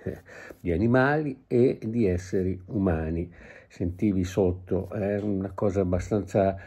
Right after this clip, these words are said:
abbastanza forte. Poi ogni tanto si sentiva un botto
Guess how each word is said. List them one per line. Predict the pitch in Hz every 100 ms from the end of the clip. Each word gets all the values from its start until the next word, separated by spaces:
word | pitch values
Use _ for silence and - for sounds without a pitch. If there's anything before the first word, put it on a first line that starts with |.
| - - -
abbastanza | 107 101 104 117 - 104
forte. | 101 95 92 110
Poi | 151 151
ogni | 139
tanto | 156 156 139
si | -
sentiva | 110 95 113 104
un | 107 101
botto | 98 78 71 - - 80